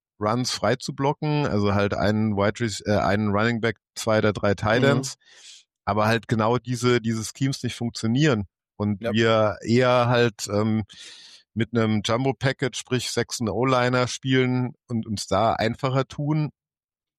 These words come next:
Speaker 1: weil da auch klar war jetzt in dem Spiel schwierig, Skipper musste Left Tackle spielen, das hat er am Morgen vorher erfahren,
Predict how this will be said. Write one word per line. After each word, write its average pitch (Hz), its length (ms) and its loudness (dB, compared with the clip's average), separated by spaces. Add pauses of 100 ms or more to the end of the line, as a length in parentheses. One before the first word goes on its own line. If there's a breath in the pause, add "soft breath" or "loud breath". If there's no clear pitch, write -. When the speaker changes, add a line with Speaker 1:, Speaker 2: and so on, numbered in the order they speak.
(100)
Speaker 1:
weil 95 200 0
da 98 220 2
auch 104 260 -2
klar 123 280 0
war 110 80 4
jetzt 107 160 0
in 107 80 -2
dem 110 120 2
Spiel 110 220 -6
schwierig, 160 400 0
Skipper 127 380 0
musste 117 560 0
Left 104 260 -2
Tackle 135 300 -4
spielen, 135 340 0 (360 loud breath)
das - 100 -10
hat 110 80 2
er 107 60 2
am 117 80 0
Morgen 113 280 -4
vorher 110 300 0
erfahren, 120 520 0